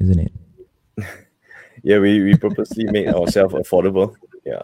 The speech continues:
Speaker 2: for all S M Es.
Speaker 1: Right, right.
Speaker 2: Yeah.
Speaker 1: Okay, and that goes to the
Speaker 2: Yeah.
Speaker 1: question: What is your, your unique selling proposition or U S P? What differs you from the other anti-hack companies out there?
Speaker 2: Uh, a lot of the companies out there are more focused on the big boys.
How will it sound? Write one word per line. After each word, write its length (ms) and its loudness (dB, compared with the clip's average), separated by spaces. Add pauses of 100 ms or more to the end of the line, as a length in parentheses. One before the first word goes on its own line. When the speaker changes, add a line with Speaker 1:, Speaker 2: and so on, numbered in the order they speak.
Speaker 2:
for 160 -2
all 280 2
S 160 -2
M 120 -6
Es. 80 -2
Speaker 1:
Right, 320 4
right. 160 4 (320)
Speaker 2:
Yeah. 160 -4 (240)
Speaker 1:
Okay, 240 2
and 200 6
that 120 2
goes 240 6
to 80 6
the 80 4
Speaker 2:
Yeah. 80 -2
Speaker 1:
question: 360 4
What 120 2
is 160 6
your, 200 4 (160)
your 240 4
unique 320 6
selling 400 4
proposition 600 2
or 80 2
U 200 4
S 160 2
P? 320 0
What 200 0 (160)
differs 440 2
you 240 4
from 240 2
the 120 0
other 280 4
anti-hack 520 4
companies 440 4
out 160 -2
there? 240 -2 (1600)
Speaker 2:
Uh, 480 -8
a 100 -2
lot 200 6
of 180 4
the 160 4
companies 580 0
out 260 0
there 220 2
are 220 0
more 240 0
focused 420 -4
on 140 -4
the 100 -4
big 220 -8
boys. 580 -6